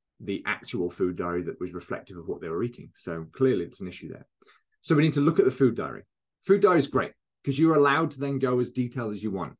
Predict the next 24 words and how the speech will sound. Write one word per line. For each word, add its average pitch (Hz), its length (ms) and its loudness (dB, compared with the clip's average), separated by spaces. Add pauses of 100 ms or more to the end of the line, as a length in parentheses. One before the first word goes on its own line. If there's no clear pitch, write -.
(380)
I 123 80 4
would 151 260 6
suggest 131 500 0
if 135 120 0
you're 196 140 8
looking 143 320 2
at 117 100 -4
dialing 117 340 0
in 110 80 -2
your 101 120 -2
food 98 240 0
and 110 80 -4
you're 110 80 -2
looking 107 200 -4
at - 80 -8
tracking 127 360 -6
things, 85 260 -8
weigh 117 240 4
things 120 300 -2
out 101 180 -4
at 92 80 -8
the 101 80 -6
very 98 200 0
least. 85 380 -6